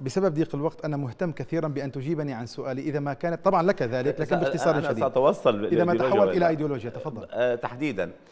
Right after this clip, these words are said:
Speaker 2: كلمة ال-، الآن يتم تداول كلمة مثلية بأدبيات ال-، الإعلام والخطاب ال-، ال-، الغربي، لأنه هي مخالفة لكلمة الشذوذ. الشذوذ تعني يعني ضمنيًا كبنية لغة أنه هناك وجود مرض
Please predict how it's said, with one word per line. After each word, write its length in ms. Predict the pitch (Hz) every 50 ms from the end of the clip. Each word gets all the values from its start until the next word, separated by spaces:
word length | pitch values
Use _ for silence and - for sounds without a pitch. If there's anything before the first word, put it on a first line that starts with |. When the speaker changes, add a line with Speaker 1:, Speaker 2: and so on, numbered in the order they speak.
| - - - - _ _ -
Speaker 2:
كلمة 340 | - 135 156 165 156 160 151 - - - -
ال-، 180 | 104 110 95
الآن 400 | 82 110 107 - 120 151 156 143
يتم 440 | 135 123 - 147 147 165 175 160 139 123 - - - -
تداول 400 | 107 98 110 123 127 123 117 104
كلمة 320 | - 117 117 127 120 117 - -
مثلية 540 | 107 98 - 123 139 143 147 151 156 151 135 110 - - - - - - - - _ -
بأدبيات 880 | 98 95 104 139 - - 120 120 110 101 104 107 110 113 120 117 117 -
ال-، 160 | 95 95 -
الإعلام 540 | - 92 92 - 85 90 95 110 110 110 107
والخطاب 540 | 101 - - 101 95 - 110 113 113 101 98
ال-، 180 | 95 90 -
ال-، 680 | - 82 95 92 87 87 85 82 58 71 76 62 76
الغربي، 420 | 92 90 95 92 87 82 76 69 - _ _ _ - - _ -
لأنه 340 | - 98 104 110 123 123 117 113
هي 200 | 131 139 147 143
مخالفة 560 | 127 113 110 - 127 127 139 139 - - 131
لكلمة 340 | 123 117 - 120 117 127 120 - - -
الشذوذ. 440 | 101 - - 107 98 110 110 101 87 - - - -
الشذوذ 420 | 95 90 107 98 95 110 131 135 - - - - -
تعني 460 | 127 120 123 131 135 135 143 143 131 - - 92 98 - -
يعني 360 | - 92 92 82 85 90 90 87
ضمنيًا 440 | 92 113 107 107 120 143 143 117
كبنية 460 | 98 - 95 90 95 113 123 117 110 101 -
لغة 400 | 101 104 107 127 147 156 127 80
أنه 240 | 110 127 113 107 110
هناك 260 | 123 135 127 - -
وجود 320 | 98 98 101 120 117 101 104
مرض 300 | 107 120 143 175 190